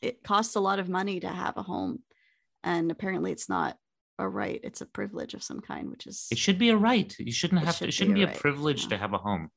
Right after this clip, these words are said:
Speaker 1: Yeah.
Speaker 2: or a shelter to live, <laughs> you know, to co-,
Speaker 1: Yeah.
Speaker 2: to start somewhere to build a home from, right? It,
Speaker 1: Yeah.
Speaker 2: but do you think, I mean,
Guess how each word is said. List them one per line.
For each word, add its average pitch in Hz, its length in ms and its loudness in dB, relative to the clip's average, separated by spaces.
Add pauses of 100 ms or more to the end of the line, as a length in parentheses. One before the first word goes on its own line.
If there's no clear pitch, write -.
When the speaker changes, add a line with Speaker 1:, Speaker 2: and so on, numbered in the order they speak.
(600)
Speaker 1:
Yeah. 180 180 -8
Speaker 2:
or 104 120 4
a 98 80 4
shelter 101 480 0 (240)
to 101 120 0
live, 98 300 4
<laughs> 98 180 -2
you 107 80 2
know, 95 240 2 (400)
to 101 80 -8
co-, - 140 0
Speaker 1:
Yeah. - 120 2
Speaker 2:
to 104 100 0
start - 320 0
somewhere 110 300 2
to 92 60 -2
build 98 260 4
a 92 40 0
home 90 240 -2
from, 82 340 0
right? 92 180 0 (320)
It, 139 180 2
Speaker 1:
Yeah. 147 160 -4
Speaker 2:
but 160 100 2
do 202 80 -2
you 262 60 2
think, 226 300 0
I 151 40 2
mean, 156 300 2